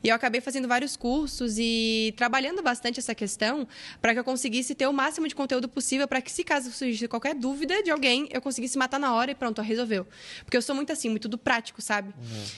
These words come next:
Speaker 1: E aí, quando eu, eu saí do emprego, já tava com essa ideia de sair, e aí eu pensei assim, "Tá, e aí, o que que eu faço?" Aí meu namorado falou, "Isa, por que que tu não tenta?" Meu pai falou, "Ah, abre uma loja, abre alguma coisa." Eu falei, "Ó,
Speaker 2: Uhum.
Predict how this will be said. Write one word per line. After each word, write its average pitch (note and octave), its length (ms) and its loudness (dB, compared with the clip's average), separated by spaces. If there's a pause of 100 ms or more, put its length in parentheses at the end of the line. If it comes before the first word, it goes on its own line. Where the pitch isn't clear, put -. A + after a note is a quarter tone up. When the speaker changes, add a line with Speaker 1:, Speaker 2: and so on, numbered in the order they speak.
(140)
Speaker 1:
E A3+ 140 4
aí, A#3 520 2
quando C4 300 2
eu, C4 840 2
eu A3+ 100 2
saí A3+ 180 2
do A3 60 0
emprego, A#3+ 640 0 (540)
já A3 100 2
tava A3 220 2
com B3 60 -4
essa A#3+ 120 -2
ideia G3+ 240 2
de G3+ 80 -6
sair, G3 360 2 (480)
e A3+ 80 4
aí A3 80 6
eu A3 80 4
pensei A3 260 0
assim, A3 420 0
"Tá, G#3+ 220 2
e G3 100 0
aí, G3+ 180 2
o - 20 -6
que G#3 100 -2
que G#3 80 -2
eu B3 60 -2
faço?" - 380 -6
Aí G3+ 180 0
meu G3+ 80 -2
namorado G#3 280 0
falou, A#3 220 0
"Isa, A3+ 240 -4
por - 80 -18
que E4 80 -4
que - 80 -14
tu - 80 -2
não D#4+ 160 0
tenta?" G3+ 540 -4
Meu G#3+ 100 0
pai C4 80 0
falou, C#4+ 220 -2
"Ah, C4+ 80 2
abre B3 120 -2
uma D4+ 120 -2
loja, B3 380 2
abre B3 100 0
alguma B3 180 -4
coisa." B3 240 -2
Eu B3 60 -12
falei, A#3+ 200 -2
"Ó, A3+ 120 2
Speaker 2:
Uhum. B2 80 -6